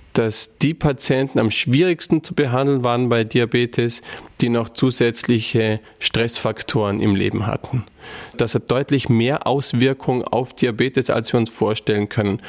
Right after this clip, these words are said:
weil es gibt eine Hierarchie im Körper. Ganz oben steht das Immunsystem. Das heißt, wenn wir chronisch krank sind aus irgendeinem Grund, dann hat das schlechte Auswirkungen auf die Insulinresistenz.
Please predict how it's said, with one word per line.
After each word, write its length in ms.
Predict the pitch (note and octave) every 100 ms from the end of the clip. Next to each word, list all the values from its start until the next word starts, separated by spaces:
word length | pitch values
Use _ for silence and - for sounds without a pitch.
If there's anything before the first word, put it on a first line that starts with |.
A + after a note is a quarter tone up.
| - - -
weil 100 | A2+
es 160 | A2
gibt 280 | - D3+ -
eine 180 | B2+ B2+
Hierarchie 840 | A#2 C3+ B2+ A#2 - C3 B2 F#2+ - - - - - -
im 400 | A#2 G#2+ G#2 G2 - -
Körper. 500 | - G#2 - - - - - -
Ganz 320 | A#2 C#3 D3+ C3
oben 240 | C3 C3
steht 320 | - C3 C3
das 160 | A2+ A2
Immunsystem. 880 | G#2+ A2+ D#3+ D#3+ D3 - D#3 F3+ F3+ - -
Das 200 | - -
heißt, 280 | A2+ A2 B2
wenn 100 | A#2
wir 140 | A2+
chronisch 440 | - A#2+ C#3+ C3 -
krank 360 | - A2 C#3
sind 240 | - C3+ A2+
aus 140 | -
irgendeinem 420 | B2+ B2+ A#2+ A#2+
Grund, 340 | A#2 B2 C#3+ - - -
dann 200 | - A2+
hat 180 | C3 B2+
das 100 | C3+
schlechte 380 | - C3 - C3+
Auswirkungen 560 | B2+ C3 C3 - C3+
auf 240 | B2+ A#2 -
die 140 | B2
Insulinresistenz. 1200 | A#2+ A#2 A#2 C3 C3 A#2+ - - - B2 C3+